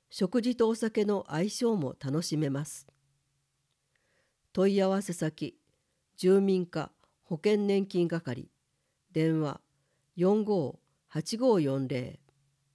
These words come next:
保健福祉課、保健センター、電話、四五八五四九。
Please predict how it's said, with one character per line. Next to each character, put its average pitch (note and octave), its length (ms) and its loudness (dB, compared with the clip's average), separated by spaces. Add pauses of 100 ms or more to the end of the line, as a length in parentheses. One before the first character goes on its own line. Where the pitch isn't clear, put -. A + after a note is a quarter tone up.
(580)
保 F3 180 0
健 G#3 300 2
福 - 180 -6
祉 - 160 -4
課、 - 220 -6 (220)
保 D#3+ 120 -4
健 G3+ 240 2
セ F#3+ 220 0
ン D#3 80 -2
タ B2+ 140 -8
ー、 B2 200 -8 (540)
電 E3+ 280 4
話、 D#3+ 200 -4 (480)
四 G3 280 2
五 F3 360 -2 (420)
八 E3+ 320 -4
五 A#3+ 220 4
四 C#3 260 0
九。 - 380 -4